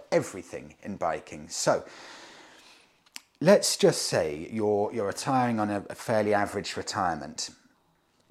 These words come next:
Uh, you know, you get your pension, et cetera, et cetera. And you go out, you buy a sixteen to eighteen K bike, but, you know, covid comes along, you realise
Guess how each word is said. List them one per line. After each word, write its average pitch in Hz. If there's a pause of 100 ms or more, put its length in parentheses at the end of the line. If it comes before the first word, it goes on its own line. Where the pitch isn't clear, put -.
(200)
Uh, 73 (260)
you -
know, - (120)
you 92
get -
your 80
pension, -
et -
cetera, -
et -
cetera. - (760)
And 117
you 139
go 147
out, 131
you 117
buy 131
a 101
sixteen -
to 113
eighteen 101
K 95
bike, 82
but, 123 (160)
you 123
know, 120 (180)
covid 170
comes 101
along, 95
you 110
realise 104